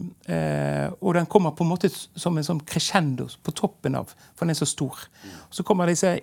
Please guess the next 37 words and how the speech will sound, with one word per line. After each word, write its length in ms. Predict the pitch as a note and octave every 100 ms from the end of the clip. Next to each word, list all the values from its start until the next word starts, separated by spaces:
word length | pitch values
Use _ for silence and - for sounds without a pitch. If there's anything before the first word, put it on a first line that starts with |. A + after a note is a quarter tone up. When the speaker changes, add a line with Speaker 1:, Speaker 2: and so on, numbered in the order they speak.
| -
Speaker 1:
mistanken 640 | E3+ E3 - E3+ C#3+ C#3+
om 80 | C3+
innsidehandler, 1200 | E3+ E3 - F#3+ D3+ C#3 C3+ C3+ D#3+ F#3 F3 D3+ -
og 160 | D#3
at 140 | C#3+ E3
han 100 | C3+
har 60 |
fått 160 | - C#3+
brukt, 320 | D#3+ D#3+ - - - - - - -
suttet 320 | E3+ - F3
i 60 | C#3
statsministerboligen, 840 | F#3 - D3+ C#3+ C#3 C#3 C3+ - -
<laughs> 60 |
liksom, 240 | D3 D#3 D3
i, 180 | D#3+ C#3
under 220 | D3 C3
koronatiden, 520 | D#3+ D3+ C3+ B2+ B2+
og 80 | C3+
alle 120 | D#3 C#3+
som 100 | C#3
måtte 140 | C#3
sitte 220 | - D3 C3+
hjemme, 200 | C#3+ - - - - -
og 140 | - C#3+
så, 100 | F3
og 180 | - C#3
så 100 | D#3+ D#3+
liksom, 300 | D3+ D3+ C#3+ -
eh, 380 | - - - D#3+
for, 220 | F3+ D#3+
eh, 280 | - - -
og, 300 | - C3+ C#3+ C#3
og, 300 | D#3 - - -
og 260 | - - G#3+
omfatt-, 580 | G3 - C#3+ - - -
eller 360 | D3 D#3 -
omformet 720 | - F#3+ F3+ F3 C3+ C3 -